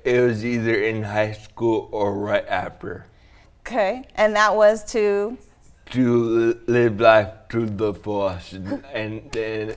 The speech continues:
Speaker 1: and never, like, uh, have any wi-,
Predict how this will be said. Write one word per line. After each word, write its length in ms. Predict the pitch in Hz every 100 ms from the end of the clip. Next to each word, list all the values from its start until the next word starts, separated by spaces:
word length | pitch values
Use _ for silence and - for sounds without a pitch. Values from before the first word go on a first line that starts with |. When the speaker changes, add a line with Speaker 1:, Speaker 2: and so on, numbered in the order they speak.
| -
Speaker 1:
and 400 | 107 104 110 110
never, 680 | 113 110 104 104 110 107 104 -
like, 220 | 110 104 101 101 - - 131 - _ -
uh, 60 | 107
have 720 | 104 104 113 131 120 110 107
any 200 | 113 107
wi-, 360 | 104 107 107